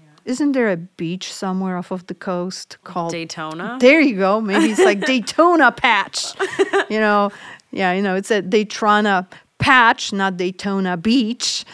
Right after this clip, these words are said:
Speaker 1: but, uh, but it sounds kinda cool.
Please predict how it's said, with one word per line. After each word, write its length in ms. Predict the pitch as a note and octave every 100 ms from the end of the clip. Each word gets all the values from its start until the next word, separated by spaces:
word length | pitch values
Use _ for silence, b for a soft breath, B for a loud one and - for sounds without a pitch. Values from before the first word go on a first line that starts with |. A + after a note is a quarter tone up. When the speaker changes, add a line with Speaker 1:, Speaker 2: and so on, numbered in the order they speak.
| B B
Speaker 1:
but, 400 | F#3+ G#3+ G3+ F#3 - _ B B -
uh, 320 | G3 F3+ E3+
but 160 | F3+ F#3+
it 80 |
sounds 240 | - A3+ A3
kinda 240 | G3+ F3
cool. 300 | - F3 G3+